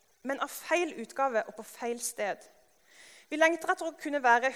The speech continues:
hundre prosent oss selv uten å skammes. Alkoholen hjelper når det kommer til det å tørre å være seg selv, men den påfører, påfører også mye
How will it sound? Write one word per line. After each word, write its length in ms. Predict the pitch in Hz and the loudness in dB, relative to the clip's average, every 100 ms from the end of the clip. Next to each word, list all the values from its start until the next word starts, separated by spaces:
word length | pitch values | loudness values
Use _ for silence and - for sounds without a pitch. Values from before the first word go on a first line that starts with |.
| - | -4
hundre 340 | 302 311 294 294 | -4 -4 -2 -4
prosent 440 | 311 247 254 233 | -2 -2 -4 -4
oss 100 | - 330 | 2 4
selv 240 | 392 - | 2 -2
uten 260 | 208 - 233 | -10 -8 -8
å 60 | |
skammes. 560 | - 180 180 202 - - _ _ _ _ _ _ - - - | -6 -8 -8 -6 -6 -6 _ _ _ _ _ _ -20 -6 -4
Alkoholen 580 | 254 285 311 381 294 | -2 -2 0 2 2
hjelper 380 | 247 247 359 233 | 2 2 0 -6
når 160 | 214 202 | -6 -6
det 80 | 202 | -6
kommer 240 | 214 208 | -8 -8
til 100 | 190 | -6
det 100 | 202 | -6
å 60 | 196 | -6
tørre 280 | - 196 196 | -10 -8 -4
å 60 | |
være 180 | 180 185 | -4 -6
seg 160 | 190 - | -12 -8
selv, 380 | 311 349 359 - - - - - | 2 2 2 -2 -20 -20 -20 -10
men 160 | 269 294 | -4 -2
den 120 | 285 269 | -2 -4
påfører, 460 | 240 254 240 220 - | -6 -6 -6 -8 -6
påfører 380 | 240 240 233 208 | -6 -4 -6 -6
også 120 | 208 214 | -6 -6
mye 240 | 190 185 | -8 -8